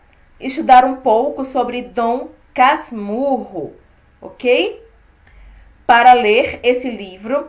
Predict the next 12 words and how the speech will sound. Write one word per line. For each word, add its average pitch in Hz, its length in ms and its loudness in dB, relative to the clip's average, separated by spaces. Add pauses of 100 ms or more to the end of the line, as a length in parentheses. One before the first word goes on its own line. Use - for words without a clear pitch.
(140)
gratuitamente, 240 1040 0 (220)
acesse 262 560 0
o 254 40 -12
site 185 600 -4 (800)
do 175 120 -20
Piaget, 226 640 0 (440)
ok? 262 460 -6 (260)
Ou 262 160 2
você 294 280 -2
também 262 520 -4
pode, 220 560 0 (380)
é, 196 560 2